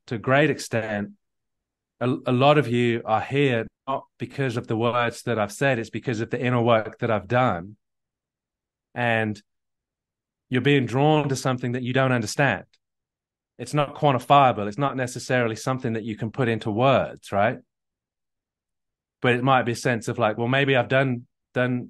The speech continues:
that, that work on my own self-esteem to a, to a certain level that is now at a level that's recognizable, and people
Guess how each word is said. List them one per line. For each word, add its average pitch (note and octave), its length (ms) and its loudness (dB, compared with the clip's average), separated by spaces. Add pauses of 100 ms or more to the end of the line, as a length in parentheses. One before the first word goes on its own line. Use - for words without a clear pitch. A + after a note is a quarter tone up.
that, G#2+ 240 -2 (640)
that A2+ 260 -2
work A#2+ 320 0
on A#2 80 -2
my A2+ 160 2
own A2 80 -2
self-esteem A#2 720 -4
to A2 260 -2
a, G2 160 -2
to G#2+ 280 -4
a G2 60 -6 (260)
certain G#2+ 340 0
level G#2 520 0 (1160)
that B2+ 120 4
is A#2 100 -2
now C#3 240 4
at B2 80 2
a A#2 40 2
level C3 300 2
that's A2 200 -6
recognizable, A#2+ 680 0
and G#2+ 100 -8
people A2+ 300 -6